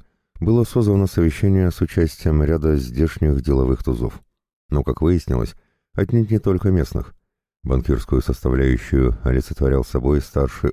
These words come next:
отпрыск, наследник империи барона Горация Гинзбурга Альфред, накануне прикативший из столицы якобы по дороге на Ленские прииски. Явление персоны такого калибра свидетельствовало о том, что шило в мешке утаить не удалось.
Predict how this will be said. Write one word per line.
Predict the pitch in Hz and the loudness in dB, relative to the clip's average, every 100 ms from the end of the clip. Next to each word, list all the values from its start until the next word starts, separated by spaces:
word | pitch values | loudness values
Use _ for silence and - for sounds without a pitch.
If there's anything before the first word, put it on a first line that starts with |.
| - | -2
отпрыск, | 80 - 78 - - _ _ - | -4 -2 -6 -6 -20 _ _ -4
наследник | 80 - 107 101 92 | -4 0 0 2 2
империи | 87 92 85 82 | 0 2 4 4
барона | 69 78 80 78 73 69 | 2 2 2 2 2 2
Горация | 67 73 69 - 69 65 | 2 0 -2 -2 0 2
Гинзбурга | 67 87 78 80 76 80 73 - | 2 0 0 0 2 0 0 -4
Альфред, | 101 85 - 58 - _ _ _ - | -2 -2 -2 -8 -10 _ _ _ -4
накануне | 69 76 67 64 | -2 2 2 2
прикативший | 62 62 65 85 71 - 69 | 0 -2 0 0 -2 0 -2
из | - 65 | -2 -8
столицы | - 73 82 - - | -4 0 0 0 0
якобы | 67 71 67 64 64 | 0 0 0 2 0
по | - | 0
дороге | 67 69 73 67 60 - | 0 2 2 2 0 -2
на | 65 | 0
Ленские | 65 64 - - | 2 0 -2 -4
прииски. | - 62 58 - - - _ _ _ _ _ - | -2 -4 -4 -8 -10 -10 _ _ _ _ _ -2
Явление | 67 67 64 62 | 2 4 4 2
персоны | - 58 65 60 | 0 -2 0 0
такого | 55 60 60 60 | -2 -2 0 0
калибра | - 67 76 64 55 - _ | 0 0 0 -2 -4 -10 _
свидетельствовало | - 82 90 101 90 - 82 80 78 | -4 2 2 2 -2 0 0 2 2
о | 78 | 2
том, | 107 104 - _ _ - | 0 -2 -4 _ _ -12
что | - 82 | -2 -2
шило | - 120 110 | 2 2 2
в | |
мешке | 95 92 - 95 | 2 0 2 2
утаить | 85 73 73 | 4 2 2
не | 78 | 0
удалось. | 71 73 71 - | 2 2 0 -4